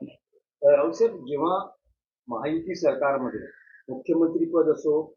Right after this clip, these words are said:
Speaker 2: खातेवाटप असो, मंत्रिमंडळ विस्तार असो, पेचाचा प्रसंग निर्माण होतो, तेव्हा नेमके मु-, उपमुख्यमंत्री एकनाथ शिंदे हे त्यांच्या गावी जातात. दरेगावी गेले आहेत विश्रांतीसाठी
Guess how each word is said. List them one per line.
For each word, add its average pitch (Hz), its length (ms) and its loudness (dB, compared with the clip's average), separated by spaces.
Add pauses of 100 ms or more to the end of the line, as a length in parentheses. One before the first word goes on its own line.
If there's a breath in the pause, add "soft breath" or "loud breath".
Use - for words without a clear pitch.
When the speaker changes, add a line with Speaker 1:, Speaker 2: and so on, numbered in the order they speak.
(120)
Speaker 2:
खातेवाटप 143 680 -2
असो, 139 480 -6 (300)
मंत्रिमंडळ 143 600 0
विस्तार 139 380 -2
असो, 131 320 -6 (320)
पेचाचा 202 560 0
प्रसंग 175 440 -2
निर्माण 156 300 2
होतो, 135 480 -4
तेव्हा 175 720 -2
नेमके 143 280 -2
मु-, - 220 -6 (300)
उपमुख्यमंत्री 160 1080 -2
एकनाथ 135 280 -4
शिंदे 139 460 -6
हे - 280 -2
त्यांच्या 156 280 2
गावी 123 300 0
जातात. - 300 -4 (100)
दरेगावी 180 440 4
गेले 175 280 2
आहेत 170 260 0
विश्रांतीसाठी 160 840 -4